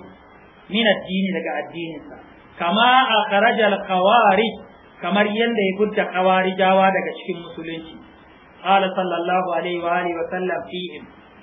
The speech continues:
Ga abinda Annabi sallallahu alaihi wa sallam ya faɗa game da khawarijawa.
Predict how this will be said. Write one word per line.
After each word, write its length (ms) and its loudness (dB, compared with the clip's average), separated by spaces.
Ga 180 -2
abinda 460 2
Annabi 340 0
sallallahu 560 -2
alaihi 240 -4
wa 140 0
sallam 340 -2
ya 160 -6
faɗa 300 -4
game 260 -4
da 160 -2
khawarijawa. 880 0